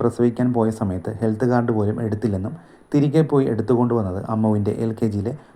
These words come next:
പ്രോഗ്രസ് കാർഡാണെന്ന് കൃഷ്ണകുമാർ പറയുന്നത്. വെപ്രാളം കാരണം കണ്ണൊന്നും ശരിക്കും വർക്ക് ചെയ്യുന്നില്ലെന്നാണ് നടൻ പറയുന്നത്. അതിനിടയിൽ കഴിഞ്ഞ ദിവസം ദിയ പ്രസവിച്ചു എന്ന തരത്തിൽ വാർത്തകൾ വന്നുവെന്നും ഇതോടെ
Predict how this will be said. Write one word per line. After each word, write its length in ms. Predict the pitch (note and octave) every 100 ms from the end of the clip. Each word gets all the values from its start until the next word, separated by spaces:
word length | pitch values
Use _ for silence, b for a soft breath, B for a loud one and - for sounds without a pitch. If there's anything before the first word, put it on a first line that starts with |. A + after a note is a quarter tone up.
| -
പ്രോഗ്രസ് 400 | C3 B2+ C#3 C#3
കാർഡാണെന്ന് 460 | C#3 C3+ A2 F#2+ G#2
കൃഷ്ണകുമാർ 380 | G#2+ - G#2 G2+ C3
പറയുന്നത്. 420 | A#2 F#2+ F#2 E2+ - _ _ B B B B B2
വെപ്രാളം 400 | B2 C#3 C#3 D3
കാരണം 280 | B2 G2+ A2 A2+
കണ്ണൊന്നും 360 | A2+ A#2+ B2 B2+
ശരിക്കും 320 | A#2 G2 A2 G#2+
വർക്ക് 240 | G#2+ A#2+ A#2+
ചെയ്യുന്നില്ലെന്നാണ് 540 | A2+ A2 G#2 F#2+ G#2 A2+
നടൻ 180 | G#2 G2+
പറയുന്നത്. 400 | G2+ F2+ F2+ E2+ - - - _ - _
അതിനിടയിൽ 440 | C3 C3+ D3+ A2 G#2+ A#2+
കഴിഞ്ഞ 220 | B2 D3+ B2+
ദിവസം 260 | G2+ A2 A2
ദിയ 140 | A2+ A#2
പ്രസവിച്ചു 440 | A#2 - A#2+ B2+ D3
എന്ന 100 | B2 G#2+
തരത്തിൽ 260 | G2 F#2+ A2 G#2+
വാർത്തകൾ 360 | A2 A2 B2+ B2
വന്നുവെന്നും 400 | G2+ F#2+ F#2+ C3+ B B B B
ഇതോടെ 280 | D3 D3